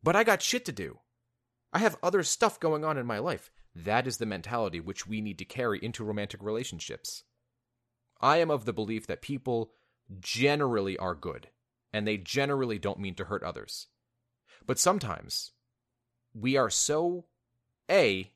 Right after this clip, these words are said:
in our head, B, afraid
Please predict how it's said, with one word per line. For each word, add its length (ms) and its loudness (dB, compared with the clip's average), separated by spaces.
in 100 2
our 200 0
head, 420 -2
B, 460 -4
afraid 680 2